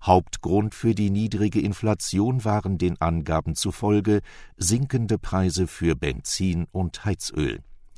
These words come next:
Teurer wurde dagegen vor allem Strom um zwölf Komma vier Prozent. Auch die Preise für Nahrungsmittel stiegen spürbar.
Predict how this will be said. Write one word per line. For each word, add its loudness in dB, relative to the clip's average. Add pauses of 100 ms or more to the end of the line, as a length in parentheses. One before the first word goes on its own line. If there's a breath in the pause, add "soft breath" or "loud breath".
(380 loud breath)
Teurer 4
wurde -2
dagegen 0
vor -2
allem 2
Strom 0 (380 loud breath)
um 2
zwölf 0
Komma 2
vier -2
Prozent. -4 (500 loud breath)
Auch 2
die 0
Preise 4
für 2
Nahrungsmittel 0 (140)
stiegen -4
spürbar. -2